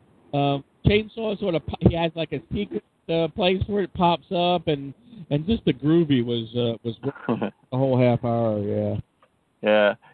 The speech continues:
Speaker 2: Yeah, I think the, the shotgun pops up, and then I think, uh, Pablo tosses him the, uh, or kicks him the, uh,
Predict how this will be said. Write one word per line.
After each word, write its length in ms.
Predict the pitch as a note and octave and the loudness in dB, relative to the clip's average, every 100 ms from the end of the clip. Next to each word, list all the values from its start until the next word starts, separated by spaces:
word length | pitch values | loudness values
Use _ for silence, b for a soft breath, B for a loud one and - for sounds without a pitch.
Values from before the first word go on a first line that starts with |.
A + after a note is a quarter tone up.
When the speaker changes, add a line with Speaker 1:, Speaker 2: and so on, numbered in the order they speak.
| - | 2
Speaker 2:
Yeah, 80 | |
I 40 | C#3+ | 2
think 140 | B3+ | 4
the, 260 | G#3 C#3 B2 | 0 -2 -4
the 80 | C#3 | 2
shotgun 420 | G#3+ A3+ F3+ D#3+ | 2 2 -2 -2
pops 320 | - C3+ - | 0 0 0
up, 280 | C#3 C3+ - _ | 2 2 0 _
and 260 | A#2+ A#2+ C3 | -12 -10 -10
then 100 | D3 | -10
I 120 | C3+ | -10
think, 400 | - C#3+ B2 - | -8 -10 -8 -2
uh, 600 | G#2 G2+ G2 G2 G2 F#2+ F#2+ _ | 0 2 2 2 2 0 -4 _
Pablo 720 | C#3 B2+ A#2+ A2+ A2 G#2+ F#2 F#2 _ | -4 0 2 4 2 0 -4 -10 _
tosses 380 | G#2+ - F#2+ | -4 -4 -12
him 240 | F#2+ F2 E2 | -10 -10 -8
the, 320 | C#2 C#2+ A#1+ | -8 -8 -8
uh, 200 | G#1+ G1+ - | -8 -8 -10
or 140 | - G2+ | -2 -2
kicks 300 | - F3 - | 2 0 2
him 300 | C3 A2 G2 | -2 -2 0
the, 320 | G2+ G2 F#2 | 0 0 0
uh, 260 | E2+ E2+ | -2 -4